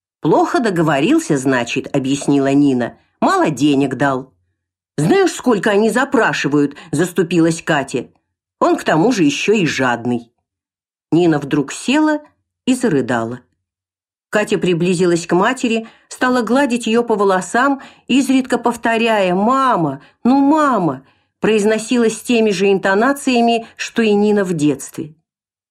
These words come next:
«Перестаньте», попросила Марьяна. «Нашли время». В кухне снова появился жених,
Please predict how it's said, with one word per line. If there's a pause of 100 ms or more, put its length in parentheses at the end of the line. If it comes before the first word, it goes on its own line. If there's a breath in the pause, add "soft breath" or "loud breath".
(200)
«Перестаньте»,
попросила
Марьяна. (220)
«Нашли
время». (720)
В
кухне (180 loud breath)
снова
появился
жених,